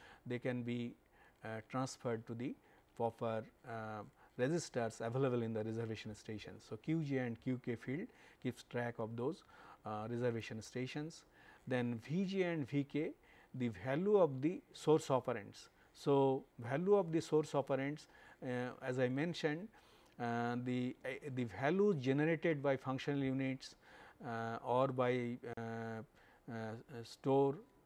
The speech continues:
I mean load, these are all generated with the help of, uh, with the help, uh, are stored in these, uh, registers V G and V K, the value of the store operands are stored.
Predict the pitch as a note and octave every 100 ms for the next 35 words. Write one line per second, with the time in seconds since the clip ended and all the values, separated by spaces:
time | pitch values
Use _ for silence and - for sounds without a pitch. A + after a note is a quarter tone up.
0 | _ _ - A#2 A#2 A#2 B2 C3 C3 C3+
1 | - C3 C3+ C3+ C3+ D3+ C#3+ C3 C#3 D#3
2 | D3+ D3+ B2+ B2+ A2+ C#3 D3 C#3+ B2+ A#2+
3 | A#2+ - - - - A2+ A2+ A2 A2 G#2+
4 | - _ _ - - - - A#2+ A#2+ A2
5 | A#2+ A#2 A2 A#2 A2+ A2 A#2 A#2 - D3+
6 | E3 D3 B2+ C3 F3+ - - _ _ B2
7 | A2+ A2 A2 G#2 C3 C3 B2 - G#2+ G#2
8 | B2 C3+ B2 A#2+ A2+ G#2+ B2 - C#3 B2
9 | A2 A2+ A#2 A2+ A2+ - A#2 A2 - B2
10 | B2 - A2 - C#3